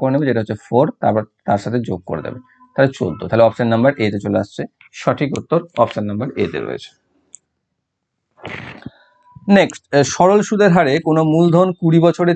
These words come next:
তিন গুণ হয়, একই সুদের হারে কত বছরের মূলধন দ্বিগুণ হবে? এই তিন গুণ দ্বিগুণের অঙ্ক বেশ আসছে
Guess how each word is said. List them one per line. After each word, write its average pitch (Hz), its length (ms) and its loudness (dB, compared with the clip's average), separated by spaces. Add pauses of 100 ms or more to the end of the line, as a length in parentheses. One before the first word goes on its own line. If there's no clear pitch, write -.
তিন 170 220 2
গুণ 165 220 4
হয়, 110 180 4 (520)
একই 147 340 2
সুদের 180 240 2
হারে 160 180 2 (120)
কত 139 200 2
বছরের 165 340 2
মূলধন 143 340 2
দ্বিগুণ 123 380 2
হবে? - 160 -8 (760)
এই 165 180 6
তিন 180 140 4 (100)
গুণ 190 180 6
দ্বিগুণের 180 400 4
অঙ্ক 170 140 0 (140)
বেশ 165 160 4
আসছে 147 280 0